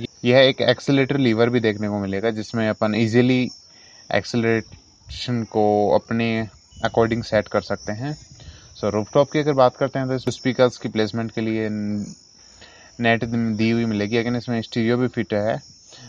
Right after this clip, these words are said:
And left side की अगर बात करते हैं, तो इसमें एक LED lamp भी दिया हुआ होगा।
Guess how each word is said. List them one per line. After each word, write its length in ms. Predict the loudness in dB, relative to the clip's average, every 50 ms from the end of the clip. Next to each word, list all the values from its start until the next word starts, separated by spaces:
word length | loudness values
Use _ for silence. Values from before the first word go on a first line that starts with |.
| -20 -16 -10
And 180 | -6 -6 -4 -2
left 220 | 0 0 0 0
side 220 | 0 0 0 0 2
की 100 | 0 0
अगर 120 | 0 2
बात 240 | 4 6 4 4 4
करते 240 | 0 -2 -2 -2 -4
हैं, 140 | -6 -4 -4
तो 80 | -4
इसमें 220 | -4 -4 -4 -4 -2
एक 100 | 0 0
LED 300 | 2 2 0 0 -2 -2
lamp 260 | -2 -2 -2 -4 -4
भी 140 | -2 -2 -2
दिया 220 | 0 2 2 2
हुआ 260 | 2 0 0 -2 -2
होगा। 380 | -2 -2 -4 -4 -2 -4 -4